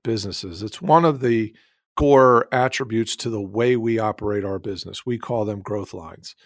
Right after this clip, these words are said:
When we talk about the type of client that we have, Mindy, it really has to be broken down into the business unit. So Verdence Family is our multifamily office business, and those are minimum of twenty-five million dollars and higher.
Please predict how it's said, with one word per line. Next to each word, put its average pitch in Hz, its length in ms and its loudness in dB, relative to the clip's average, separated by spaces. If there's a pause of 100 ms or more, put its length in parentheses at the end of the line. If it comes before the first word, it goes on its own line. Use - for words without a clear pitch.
(400)
When 120 120 -8
we 123 80 -2
talk 165 220 0
about 165 180 -2
the 117 100 -6
type 127 380 -6
of 110 140 -12
client 113 420 -4
that 95 160 -10
we 101 140 -8
have, 95 420 -8 (280)
Mindy, 143 280 -2
it 135 60 0
really 175 200 2
has 147 140 2
to - 40 -14
be 123 120 -2
broken 120 300 -4
down 113 220 -4 (120)
into 131 320 -6
the 113 100 -10
business 95 460 -8
unit. - 220 -20 (420)
So 143 240 -4
Verdence 160 500 4
Family 101 760 -2 (260)
is 123 240 0
our 113 160 0
multifamily 113 760 -4
office 101 380 -4
business, 92 600 -12 (320)
and 117 400 -6
those 135 200 2
are 139 80 4
minimum 127 540 -2
of 110 160 -4
twenty-five 117 540 -2
million 110 320 -6
dollars 104 340 -4
and 107 120 -10
higher. 90 440 -12